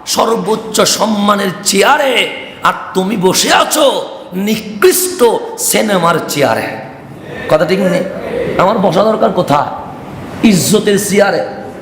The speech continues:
আর আমি বসে আছি কোন, কোন হলে? সিনেমা হলে চেয়ারে। এখন নিজেকে চিনলাম না চিনি নাই? চিনি নাই। আর নিজের মান সম্মান বুঝি নাই। আমাকে আল্লাহ বানাইলো জান্নাতে রাখবে,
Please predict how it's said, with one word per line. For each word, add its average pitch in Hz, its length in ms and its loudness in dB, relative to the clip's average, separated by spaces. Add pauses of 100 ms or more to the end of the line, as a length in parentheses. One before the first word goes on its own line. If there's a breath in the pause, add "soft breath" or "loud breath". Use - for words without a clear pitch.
আর 170 100 4
আমি 190 200 0
বসে 180 260 2
আছি 226 200 0
কোন, 190 220 0 (200)
কোন 196 160 4
হলে? 170 300 2 (460)
সিনেমা 214 500 2
হলে 202 320 2 (320)
চেয়ারে। 190 400 2
এখন 160 280 -2
নিজেকে 196 460 2
চিনলাম 214 500 2
না 214 100 2
চিনি 185 260 0
নাই? 151 180 0 (640)
চিনি 240 260 2
নাই। 208 220 2 (420)
আর 180 80 4
নিজের 202 420 4
মান 196 260 2
সম্মান 220 440 0 (280)
বুঝি 175 360 2
নাই। 208 220 2 (340)
আমাকে 208 380 2
আল্লাহ 190 480 2
বানাইলো 180 560 2 (500)
জান্নাতে 202 680 2
রাখবে, 156 440 0